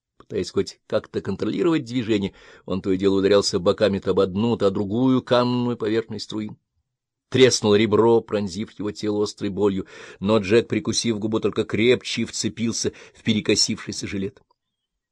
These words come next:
Работая ластами и изгибаясь, он пытался маневрировать в лабиринте подводных развалин, чтобы не врезаться в какую-нибудь стену или колонну, и летел как шарик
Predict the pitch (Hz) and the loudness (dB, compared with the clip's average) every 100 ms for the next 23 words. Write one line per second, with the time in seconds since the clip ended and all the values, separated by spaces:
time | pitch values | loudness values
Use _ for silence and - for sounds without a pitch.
0 | _ _ - 139 160 196 - 170 165 160 | _ _ 2 4 6 4 4 4 6 6
1 | 160 165 151 - - 101 92 101 127 139 | 6 6 4 0 -2 -4 -4 -6 -6 -6
2 | 113 113 147 127 156 135 101 95 - 104 | -8 -8 -8 -2 2 4 2 -2 -6 -8
3 | - 120 120 - 107 - - - 104 113 | -2 0 0 0 -4 -8 -20 -4 0 4
4 | 117 113 151 185 165 156 120 131 135 156 | 4 2 0 0 0 0 0 0 0 0
5 | 151 - 127 131 113 117 120 127 113 107 | -2 -4 -2 -4 -2 0 -2 -4 -6 -4
6 | 110 101 107 95 - 101 92 95 92 113 | -2 2 2 2 -4 -6 -4 -2 2 4
7 | 104 - 104 - _ - - 107 101 101 | 2 0 -4 -4 _ -20 -8 -4 -2 -2
8 | - - - 117 110 107 104 - 107 107 | -2 -2 2 2 2 0 -2 0 4 4
9 | 101 92 _ _ _ _ _ _ _ 95 | 2 -4 _ _ _ _ _ _ _ -6
10 | 101 95 110 101 107 104 - 143 127 123 | -4 2 2 4 2 2 0 2 2 0